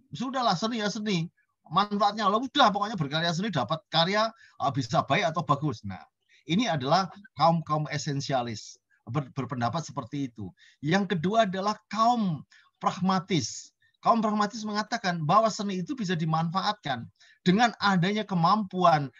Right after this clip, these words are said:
seni bisa mengajarkan anak, eh, kreatif, maka akan kita, eh, manfaatkan untuk pendidikan.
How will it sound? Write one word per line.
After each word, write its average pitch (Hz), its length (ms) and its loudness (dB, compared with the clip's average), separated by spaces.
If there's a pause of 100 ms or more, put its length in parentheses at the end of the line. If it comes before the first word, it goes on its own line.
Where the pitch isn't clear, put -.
seni 214 480 -2
bisa 156 320 0
mengajarkan 139 840 0
anak, 185 360 0 (640)
eh, 113 160 -10
kreatif, 170 560 -2
maka 220 320 -4
akan 196 280 -4
kita, 143 440 -2 (360)
eh, 135 80 -6
manfaatkan 185 800 0
untuk 156 280 -4
pendidikan. 120 520 -6